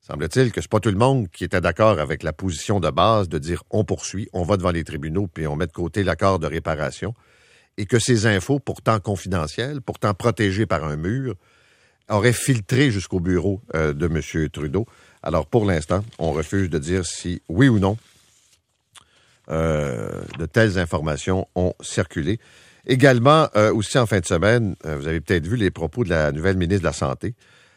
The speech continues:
Danielle Mécan, qui invite les gens à dénoncer et à pointer du doigt des situations inacceptables dans le réseau de la santé. Elle dit que les temps changent, qu'il n'y aura pas de représailles contre ceux et celles qui parlent.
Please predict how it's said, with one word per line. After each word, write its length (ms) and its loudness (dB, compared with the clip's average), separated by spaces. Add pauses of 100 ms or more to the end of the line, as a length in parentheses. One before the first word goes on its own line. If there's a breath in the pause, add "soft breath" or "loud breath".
(140 soft breath)
Danielle 320 2
Mécan, 480 2
qui 120 -4
invite 320 0
les 200 2
gens 220 0 (560 soft breath)
à 120 2
dénoncer 800 2
et 320 2
à 380 -2 (160)
pointer 380 2
du 160 -4
doigt 320 2
des 120 -6
situations 560 -2
inacceptables 680 2
dans 140 0
le 100 -2
réseau 260 -2
de 60 -4
la 100 0
santé. 440 -8 (1900 soft breath)
Elle 160 -4
dit 120 -2
que 100 2
les 140 4
temps 220 2
changent, 460 -4
qu'il 120 0
n'y 20 0
aura 100 2
pas 120 4
de 80 2
représailles 720 0
contre 400 -2
ceux 220 -2
et 60 2
celles 360 0
qui 140 -16
parlent. 180 2